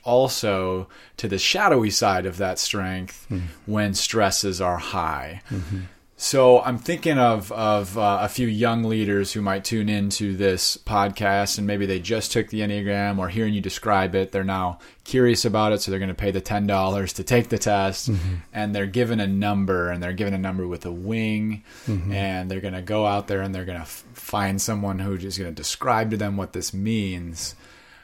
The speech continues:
Speaker 1: But how might someone grab those handles that you
Speaker 2: Mm-hmm.
Speaker 1: mentioned so that they can interpret their, their whole self as you described?
Speaker 2: Yeah. Well, it is a process, and, and, and, and it's, it's not a, a, a, a quick thing we move through.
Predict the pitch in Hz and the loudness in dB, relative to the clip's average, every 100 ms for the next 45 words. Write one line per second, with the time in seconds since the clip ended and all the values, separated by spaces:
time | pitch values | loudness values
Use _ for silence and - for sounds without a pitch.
0 | _ - 113 107 110 139 151 143 123 - | _ -8 -6 -2 6 8 8 6 4 0
1 | 123 117 113 107 107 120 104 107 107 101 | 0 0 0 -2 -6 -8 -4 0 0 0
2 | 101 92 - - 98 104 101 90 80 - | -4 -4 -8 -6 -4 -2 -2 -2 -4 -4
3 | 95 107 95 87 82 - 92 95 95 - | 0 2 2 0 -2 -8 -10 -10 -8 -4
4 | 98 92 92 98 90 85 104 98 98 90 | -4 -4 -6 -6 -8 -6 -6 -4 -2 -4
5 | 87 92 90 90 90 90 80 - - 110 | -6 -8 -6 -6 -6 -8 -10 -14 -6 0
6 | 117 107 - 90 82 - - - - 82 | 0 0 -4 -6 -6 -10 -14 -14 -10 -10
7 | 85 82 - - - 50 - - - 123 | -8 -12 -12 -12 -12 -12 -14 -20 -6 0
8 | 104 101 104 - - - 139 127 135 - | 2 2 -2 -10 -12 6 10 12 10 8
9 | 131 117 - 131 123 117 131 113 123 110 | 8 8 6 2 0 0 0 0 2 0
10 | 107 127 113 123 - - - 120 - 117 | 0 0 -2 -2 -6 -8 -4 -2 4 4
11 | 113 104 107 - 101 - - - 104 101 | 6 4 0 -2 -2 -4 -8 -2 0 0
12 | 104 139 - - - - - - 131 - | -2 -8 -8 -6 -6 -6 -6 4 4 6
13 | 117 104 104 101 101 98 107 - 113 101 | 4 6 4 4 4 2 -2 -8 -8 -8